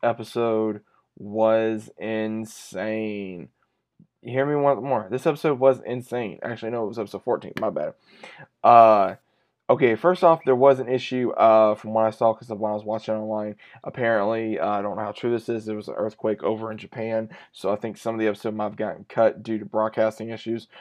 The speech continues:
which is fully understandable. Now, there was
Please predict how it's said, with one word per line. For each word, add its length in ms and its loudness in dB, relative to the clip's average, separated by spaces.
which 160 0
is 100 -10
fully 260 -2
understandable. 580 6
Now, 540 2
there 240 6
was 840 8